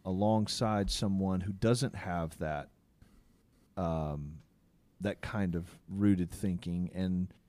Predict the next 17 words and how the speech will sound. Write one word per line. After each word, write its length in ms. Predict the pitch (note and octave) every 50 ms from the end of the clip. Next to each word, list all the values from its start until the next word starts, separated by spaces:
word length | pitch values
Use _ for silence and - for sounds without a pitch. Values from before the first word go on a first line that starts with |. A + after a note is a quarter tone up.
| _ _ _ _ _ _ _ _ - - -
maybe 480 | F#2+ G#2+ G#2+ G#2 A2 A#2 A#2+ A2+ A#2 G#2
get 240 | G#2 A2+ G#2+ -
wrong 300 | F#2+ G#2 G#2 G#2 G2+ G2
ideas 440 | F#2 F#2 F#2 F2 F#2+ F#2+ F#2 F2+ -
or 100 | G2 E2+
have 440 | F#2 G#2+ F#2 F#2 F#2 F2+ F#2+ - - - - -
wrong 300 | F#2 F#2 F2 F2 F2+ F2+
feelings. 500 | - - - C3 B2 G#2+ F#2+ F2+ F2 -
But 160 | - - -
that's 220 | C3+ C3+ - -
why, 380 | - C#3+ C3+ B2 A#2+ A#2 A2 - - _ _ _ _ _ _ _ _ _ _ - - - - -
you 100 | - A#2+
know, 60 | G#2+
worship 480 | G2 G#2 A#2 B2+ B2+ - - C3 A#2 -
is 180 | G#2+ G2+ G#2 G#2+
not, 540 | A2 A2 G#2+ G#2+ G#2+ G#2+ - - - - - _ _ _ _ _ _ _ _ _ _ _ _ _ _ - F#2+ D2+ -
or 260 | - G2+ F#2+ F#2 -